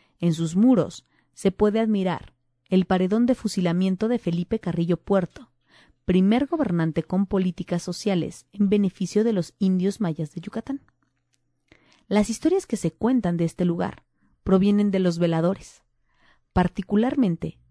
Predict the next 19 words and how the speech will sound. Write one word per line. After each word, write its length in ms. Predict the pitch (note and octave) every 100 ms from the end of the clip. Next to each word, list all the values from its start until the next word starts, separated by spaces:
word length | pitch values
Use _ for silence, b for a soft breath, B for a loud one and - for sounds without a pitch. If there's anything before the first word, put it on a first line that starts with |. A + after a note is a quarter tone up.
| -
de 100 | F3+
la 140 | E3
señora 340 | - E3+ E3+ E3+
Hortensia, 560 | D#3+ - - - - _ _ _ _ _ _ _
vendedora 600 | F3 F3+ F3+ E3+ F3 G#3
de 80 | G#3+
flores, 480 | - - - - _ _ _ _ _ _ _
quien 180 | F3+ E3
en 140 | D#3+
entrevista 720 | F#3+ C4 D4 B3+ - E3 F3 _ _
para 200 | F#3 E3+
un 120 | F3
famoso 560 | - D3+ E2+ D#3+ - G3
periódico 520 | F#3 F3+ G3+ F#3+ F#3
de 100 | F#3
México 520 | G#3+ F#3+ D#3+ - F3+ - _ _ _
relata 460 | F#3 D#3+ D#3 D#3 F3
lo 60 | F3
siguiente. 520 | - - A#2+ -